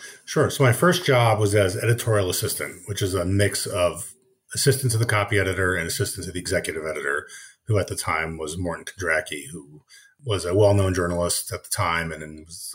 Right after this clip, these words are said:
on the McLaughlin Group. So I spent a lot of time helping him with his research for T V and his columns, and then learning what it meant to be a copy editor, which was not just proofing, but also making sure the paper came together well.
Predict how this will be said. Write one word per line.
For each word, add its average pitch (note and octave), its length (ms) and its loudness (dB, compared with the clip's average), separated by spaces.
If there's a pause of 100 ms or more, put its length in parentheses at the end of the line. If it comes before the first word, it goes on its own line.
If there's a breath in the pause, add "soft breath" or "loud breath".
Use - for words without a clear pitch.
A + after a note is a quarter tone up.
on E2+ 60 -14
the D2+ 60 -12
McLaughlin F2+ 500 -2
Group. D#2+ 300 -6 (400 loud breath)
So G2+ 120 0
I F2 200 4 (340)
spent A2 240 2
a - 20 6
lot G#2+ 140 6
of G#2 80 4
time G2 240 0
helping F#2 320 -2
him F2+ 160 -2
with E2 120 -6
his F2 160 -6
research E2+ 440 -6
for D#2 240 -8
T - 200 -6
V D#2 140 -10
and D2 120 -8
his D2 120 -8
columns, B2 560 4 (520 loud breath)
and G#2+ 160 2
then G2+ 160 4
learning G2 360 4
what F2+ 140 -2
it F#2 120 -8
meant F2+ 260 -2
to G2 120 -4
be F2 160 -2
a D#2+ 60 0
copy E2 340 -2
editor, D2 460 -4
which - 220 -10
was D2 320 -10 (640 loud breath)
not C#3+ 160 4
just - 480 2 (320)
proofing, A#2+ 560 4 (580)
but A#2 140 4
also A#2 280 4
making G#2+ 220 0
sure G2 380 2
the F2 100 -4
paper F#2 320 -2
came E2+ 240 -6
together D2+ 420 -6
well. C#2 360 -2